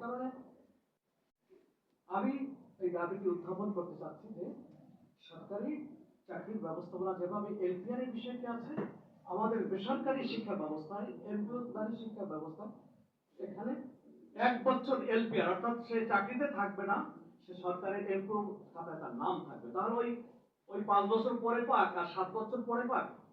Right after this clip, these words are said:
তাতে কোনো সমস্যা হবে না, এক বছরে দাঁড়িয়ে যেতে পারবে। আরেকটি কথা বলে শেষ করবো, যে অনেকে কথা বলবেন, সেটা হলো যে এই সেই, আহ, দুই হাজার একে এই আমাদের,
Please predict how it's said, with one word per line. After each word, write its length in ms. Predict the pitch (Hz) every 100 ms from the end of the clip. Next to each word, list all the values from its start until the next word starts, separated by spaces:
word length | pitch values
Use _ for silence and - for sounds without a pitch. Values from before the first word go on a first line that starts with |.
| _ _ -
তাতে 160 | 196
কোনো 200 | 220 208
সমস্যা 360 | 180 175 208 196
হবে 240 | - 147
না, 80 | 185
এক 120 | 185
বছরে 220 | 208 208 180
দাঁড়িয়ে 340 | 156 165 156
যেতে 160 | - 120
পারবে। 340 | - - - - - _ _ _ _ -
আরেকটি 280 | 185 190 190
কথা 200 | 185 170
বলে 160 | 151
শেষ 260 | 147 156 -
করবো, 260 | 160 151 -
যে 60 | 131
অনেকে 260 | 123 123
কথা 280 | - - 156
বলবেন, 320 | 180 190 247 - - - _ _ _
সেটা 200 | 160 180
হলো 260 | 190 202
যে 220 | 214 214 220 - - _ _ -
এই 400 | 180 208 220 214 - - -
সেই, 380 | 185 196 196 190 - - _ _ _ -
আহ, 300 | 151 147 139
দুই 140 | 170
হাজার 240 | 175 180 170 160
একে 340 | 156 131 117 - - - _ - - _ _ _ _ _ _ - _ _ _ _ _
এই 160 | 156 143 156
আমাদের, 340 | 170 185